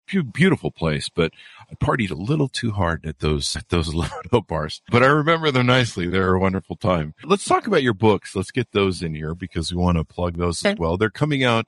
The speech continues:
Speaker 1: in, uh, twenty twenty-three. September twenty twenty-three is, uh, is the date on them. Uh, you've got two books coming out by Forbes Books. One's called Destination Remarkable. One's called Revenue Scaling Playbook. Let's, let's talk about each of those if we could.
Speaker 2: Sure.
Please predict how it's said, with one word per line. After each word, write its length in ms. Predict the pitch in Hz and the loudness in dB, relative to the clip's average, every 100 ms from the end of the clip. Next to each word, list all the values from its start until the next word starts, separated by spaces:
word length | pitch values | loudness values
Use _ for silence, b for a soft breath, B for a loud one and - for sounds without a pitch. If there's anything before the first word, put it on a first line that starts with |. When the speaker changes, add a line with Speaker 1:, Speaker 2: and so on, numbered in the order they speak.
| _ | _
Speaker 1:
in, 340 | 113 113 113 107 | 0 0 2 0
uh, 80 | 104 | -2
twenty 260 | - 202 208 | -4 -4 -4
twenty-three. 580 | - 82 73 78 78 87 | -4 -8 -8 -10 -8 -8
September 580 | - - - 117 107 98 | -8 -10 -6 -6 -6 -6
twenty 260 | - 92 | -4 -4
twenty-three 640 | 87 - 92 87 95 95 | -4 -2 -2 -2 -2 2
is, 160 | 90 85 | 2 2
uh, 80 | 90 | -2
is 200 | 92 - | -2 -8
the 80 | 85 | -6
date 240 | 85 90 | 0 2
on 160 | 92 92 | 2 2
them. 180 | 98 107 104 | 0 0 0
Uh, 40 | |
you've 120 | 110 | 2
got 160 | 147 - | 0 -2
two 240 | - 254 | -4 -2
books 260 | 254 - - | 0 -2 -6
coming 240 | - 90 | -6 -4
out 120 | 85 78 | -4 -4
by 160 | 85 | -6
Forbes 460 | - - 110 92 - | -6 -2 0 0 -4
Books. 380 | 117 113 - - _ _ _ | 0 0 0 -12 _ _ _
One's 260 | 101 120 - | -2 0 -2
called 300 | 117 98 90 | 0 0 0
Destination 580 | 107 - 110 104 - | -4 -4 -4 -4 -2
Remarkable. 540 | 95 95 104 120 135 120 | 0 2 2 -2 -2 0
One's 180 | 98 - | 0 -2
called 260 | 101 92 | 0 0
Revenue 380 | 90 92 95 92 | 2 0 0 -2
Scaling 540 | - - 95 92 92 | -2 -4 0 2 0
Playbook. 480 | 78 - 82 98 151 - B B - | -2 -4 -2 0 0 -2 B B -4
Let's, 240 | 196 - | -2 0
let's 180 | 220 - | -2 0
talk 200 | 240 208 | -4 0
about 180 | 147 123 | 2 2
each 200 | 131 110 | 0 0
of 40 | |
those 200 | 85 80 | 0 0
if 100 | 80 | -4
we 80 | 82 | -6
could. 300 | - 78 80 - _ _ _ _ - | 0 0 0 -10 _ _ _ _ 0
Speaker 2:
Sure. 340 | 220 196 190 | 2 2 -2